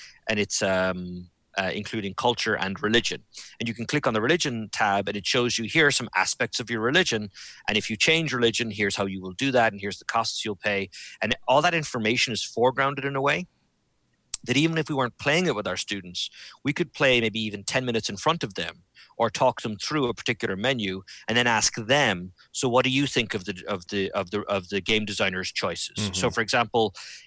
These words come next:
Speaker 1: if you are Catholic, um, you are theoretically, your, your religion, um, prioritizes virtue,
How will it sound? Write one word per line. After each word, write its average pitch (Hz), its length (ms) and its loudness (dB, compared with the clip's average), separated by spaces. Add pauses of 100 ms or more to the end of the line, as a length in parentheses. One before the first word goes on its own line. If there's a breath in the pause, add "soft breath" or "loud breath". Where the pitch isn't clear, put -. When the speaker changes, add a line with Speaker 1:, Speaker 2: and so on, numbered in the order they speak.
Speaker 1:
if 117 180 0
you 117 80 4
are 113 120 6
Catholic, 120 640 2 (420 soft breath)
um, 98 360 0 (360)
you 110 240 0
are 98 400 2 (240)
theoretically, 120 640 2
your, 139 480 4
your 147 300 6
religion, 117 600 0
um, 95 500 -2 (280)
prioritizes 110 680 2
virtue, 113 440 2